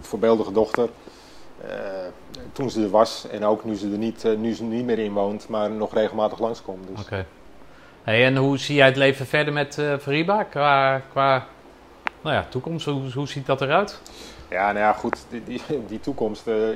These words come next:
Speaker 1: to-, toen ik begon met werken was, eh, mijn, mijn pensioengerechtigde leeftijd was zestig. Nou, die is inmiddels is die, is die achtenzestig. En, en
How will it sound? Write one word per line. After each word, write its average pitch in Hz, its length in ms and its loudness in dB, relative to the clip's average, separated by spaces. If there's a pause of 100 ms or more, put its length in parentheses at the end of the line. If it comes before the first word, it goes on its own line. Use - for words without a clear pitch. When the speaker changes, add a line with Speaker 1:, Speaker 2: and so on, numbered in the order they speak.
(140)
Speaker 1:
to-, 131 180 -8
toen 127 160 -8
ik 117 80 -8
begon 139 240 -2
met 117 120 -4
werken 120 460 2
was, 107 280 -2
eh, 110 380 2
mijn, 107 240 -4
mijn 107 220 -6
pensioengerechtigde 113 840 -4
leeftijd 113 360 -2
was - 160 -8
zestig. 131 320 -4 (920)
Nou, 90 160 -6
die 95 120 -4
is 101 100 -6
inmiddels 107 340 -2
is 104 180 -6
die, 104 360 -2
is 104 120 -8
die 104 120 -6
achtenzestig. - 720 -6
En, 92 260 -8
en 101 300 -6